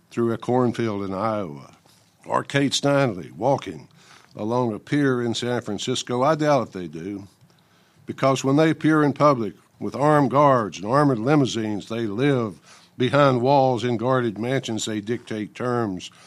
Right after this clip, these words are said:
for the rest of us, I hope this woman's death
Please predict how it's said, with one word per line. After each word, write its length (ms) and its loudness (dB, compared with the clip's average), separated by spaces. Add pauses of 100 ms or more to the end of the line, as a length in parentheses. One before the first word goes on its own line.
(440)
for 180 2
the 120 0
rest 320 2
of 120 -4
us, 260 -6
I 160 -2
hope 260 -4
this 220 -6
woman's 400 -2
death 460 -8